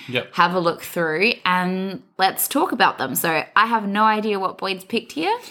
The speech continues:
Speaker 2: um, but we're gonna see what he's taken from these.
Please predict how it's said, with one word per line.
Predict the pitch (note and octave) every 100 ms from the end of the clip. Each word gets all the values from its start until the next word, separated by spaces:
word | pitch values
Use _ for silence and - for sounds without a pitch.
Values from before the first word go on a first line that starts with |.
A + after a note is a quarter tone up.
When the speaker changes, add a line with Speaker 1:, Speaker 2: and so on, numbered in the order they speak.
| - - - _ G#3+
Speaker 2:
um, | G3+ F#3 F3+ F3+ F3+ -
but | G3+ F3
we're | F#3
gonna | G3 F#3+ F#3+ G3 - - - _ _ -
see | - A#3 A3+
what | A3 G#3
he's | G3+ G3+ G3 G3 - -
taken | - G#3+ F#3+ F#3+ G#3 G3
from | F#3+ G3 F#3+
these. | F#3+ B3